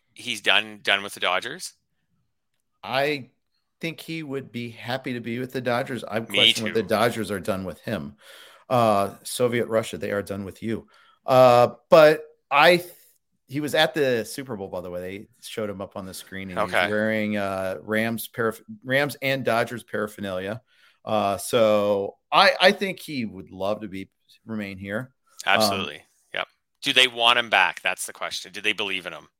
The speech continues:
Speaker 2: I, I think they believe in the historical Clayton Kershaw. Uh,
Speaker 1: Yeah.
Speaker 2: I, I, you know, that's a good question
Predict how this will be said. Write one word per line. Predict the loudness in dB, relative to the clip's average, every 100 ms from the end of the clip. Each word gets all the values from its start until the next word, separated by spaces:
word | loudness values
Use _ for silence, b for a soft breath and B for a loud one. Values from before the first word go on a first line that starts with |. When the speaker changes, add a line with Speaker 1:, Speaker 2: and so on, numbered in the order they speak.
| _ _ _ _ _ _ _ -12
Speaker 2:
I, | -10 -6
I | -6
think | -6 -4
they |
believe | -4 -4
in | -4
the | -4
historical | -6 -2 -2 -2 -6
Clayton | -8 -8 -10
Kershaw. | -10 -10 -6 -4 -2
Uh, | 0 2 2 2 2 -2
Speaker 1:
Yeah. | -6 b b b b _ _ _ _ _ 4
Speaker 2:
I, | 6
I, | 4 0
you | 6
know, | 8
that's | 8
a | 6
good | 2 0
question | 0 -2 -2 -12